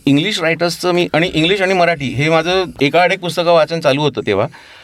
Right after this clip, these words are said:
आणि लक्षात काय आलं की इंडियामधले रायटर्स, म्हणजे भारतातले म्हणतोय मी, मराठी असं नाही म्हणत आहे स्पेसिफिकली, त्यांच्याकडे बरीच रेंज आहे, पण ते सगळं बरंचसं फॅमिलियर होतं, बऱ्याचशा गोष्टी त्यातल्या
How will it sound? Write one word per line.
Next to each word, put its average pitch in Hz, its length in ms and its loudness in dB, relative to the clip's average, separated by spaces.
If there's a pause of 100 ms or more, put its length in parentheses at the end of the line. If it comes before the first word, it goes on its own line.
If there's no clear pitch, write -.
(160)
आणि 175 340 0
लक्षात 165 300 0
काय 220 180 4
आलं 165 260 0
की 196 440 -10
इंडियामधले 175 800 0
रायटर्स, 127 420 -2
म्हणजे 131 180 2
भारतातले 131 500 0
म्हणतोय 123 300 2
मी, 135 120 2
मराठी 127 400 2
असं 131 160 -4
नाही 127 120 0
म्हणत 107 180 -4
आहे 98 60 -6
स्पेसिफिकली, 101 580 -6 (180)
त्यांच्याकडे 185 640 2 (140)
बरीच 165 380 0
रेंज 175 240 0
आहे, 175 80 0
पण 190 160 -6
ते 226 80 -2
सगळं 170 440 0
बरंचसं 180 420 -4 (160)
फॅमिलियर 202 400 0
होतं, 127 220 -2 (440)
बऱ्याचशा 180 340 0
गोष्टी 190 260 -2
त्यातल्या 202 520 2